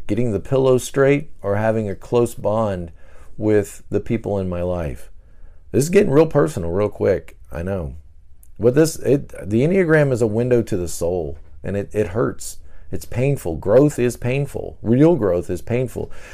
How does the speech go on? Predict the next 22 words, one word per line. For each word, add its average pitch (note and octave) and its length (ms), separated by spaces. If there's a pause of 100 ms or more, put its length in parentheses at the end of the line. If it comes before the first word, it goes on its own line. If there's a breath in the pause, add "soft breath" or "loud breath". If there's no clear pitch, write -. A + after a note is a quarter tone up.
(220 loud breath)
You A3 140
can C#4+ 100
go B3+ 100
to A3+ 80
the F#3 60
bookstore D#3 480
and C3+ 100
buy C#3 160
all D#3 120
kinds D#3+ 260
of A#2 80
books C3+ 220
on G#2 120
how A2+ 160
to G#2+ 80
grow, F#2+ 540
and G#2+ 160
none B2 160
of A#2+ 100
them G#2 160
be G2 140
painful. G#2 720